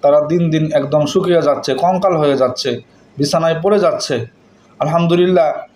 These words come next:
এই সমস্ত রুগীগুলো কোথাও ভালো হচ্ছে না, আপনার কাছে ওই রুগীগুলো সুস্থ হবে,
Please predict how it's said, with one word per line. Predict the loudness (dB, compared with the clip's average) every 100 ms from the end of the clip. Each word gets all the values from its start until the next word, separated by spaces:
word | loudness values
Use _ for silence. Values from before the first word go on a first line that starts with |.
| _ _
এই | -4
সমস্ত | 0 0 0 0
রুগীগুলো | 0 0 0 0 2 0 -2 -8 _ -20 -8
কোথাও | -4 0 0
ভালো | 2 0
হচ্ছে | 0 -2 0
না, | 0
আপনার | 0 0 0 0
কাছে | 0 0 0
ওই | 0
রুগীগুলো | 0 0 2 0
সুস্থ | 0 -2 0
হবে, | 2 2 0